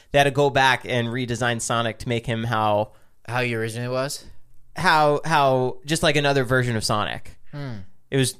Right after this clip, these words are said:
Speaker 1: it was crazy.
Speaker 2: Why? What was wrong with Sonic when they released the image?
Speaker 1: I think he was too cute and cuddly.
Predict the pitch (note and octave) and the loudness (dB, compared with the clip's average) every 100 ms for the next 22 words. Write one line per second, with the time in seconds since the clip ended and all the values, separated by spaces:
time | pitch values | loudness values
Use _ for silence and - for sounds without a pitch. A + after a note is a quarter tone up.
0 | - D3+ B2+ A2 - C#3 A2 - A#2 A2 | -8 -4 -4 -4 -2 0 -2 -2 -2 0
1 | A#2+ A#2 A#2+ A2+ G#2 A#2 G#2+ - G2 G2 | -2 -4 -6 -6 -6 -6 -8 -10 -12 -8
2 | F#2+ F2+ - _ - G#2 G#2+ G#2+ G2+ - | -8 -10 -16 _ -18 -12 -10 -8 -8 -10
3 | D#2 G2 G#2+ E2 - - D3+ E3+ F#3 F3+ | -10 -8 -10 -12 -12 -6 -2 0 2 0
4 | F3 D3+ D3+ C3 A#2+ A2 G#2 G#2+ | 0 -2 -2 -2 0 0 -2 -8